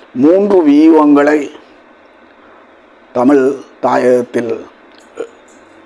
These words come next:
வகுத்தமைத்து முன் செல்கின்ற ஒரு நிலைமை ஒன்று காணப்படும். முதலாவது வியூகப்படி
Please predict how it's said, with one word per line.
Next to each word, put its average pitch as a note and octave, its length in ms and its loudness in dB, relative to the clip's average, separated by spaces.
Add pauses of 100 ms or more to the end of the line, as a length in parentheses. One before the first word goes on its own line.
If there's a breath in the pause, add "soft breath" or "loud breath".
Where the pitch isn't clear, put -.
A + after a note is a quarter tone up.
(240)
வகுத்தமைத்து D3 960 -2 (440)
முன் C3+ 260 -2
செல்கின்ற C3 360 -2
ஒரு A#2 220 -4
நிலைமை A#2 380 -6
ஒன்று A2+ 280 -10
காணப்படும். - 600 -12 (800 loud breath)
முதலாவது E3 560 2
வியூகப்படி D3+ 760 0